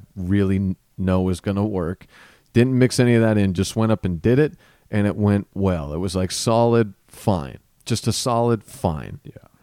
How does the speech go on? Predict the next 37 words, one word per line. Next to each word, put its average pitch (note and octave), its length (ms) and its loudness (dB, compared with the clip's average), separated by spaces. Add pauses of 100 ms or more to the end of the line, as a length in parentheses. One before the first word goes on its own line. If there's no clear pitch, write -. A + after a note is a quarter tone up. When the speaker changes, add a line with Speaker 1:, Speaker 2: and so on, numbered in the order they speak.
(260)
Speaker 1:
But F#2+ 120 -4
solid B2+ 340 4
fine's G#2+ 460 0
not G2+ 200 0
what G2 160 0
we're G2 240 0
in F#2 160 -4
the F2 60 -6
business F2 560 -6
of. - 60 -4
Speaker 2:
No, C#3 280 2
that's C3 280 -4
not. D3 380 -2
It, D3 260 -10
it, D3 180 -12
but D3+ 100 0
we're, D#3+ 240 0 (240)
I, D3+ 200 -10
I E3+ 140 0
just F#3 200 -4
feel C#3+ 340 -2
like B2 280 -6
we B2+ 180 -2
also B2 380 -6
respect A#2 920 -10
what B2+ 220 -8
we're A#2 120 -8
doing. B2+ 520 -6 (720)
And C3 320 -4
yes, C3 340 -4
you C3+ 100 -4
could C#3+ 180 -4
have A#2+ 180 -6
flamethrown A2+ 540 -6
that G2+ 180 -10
room A2+ 280 -10
for G#2 400 -12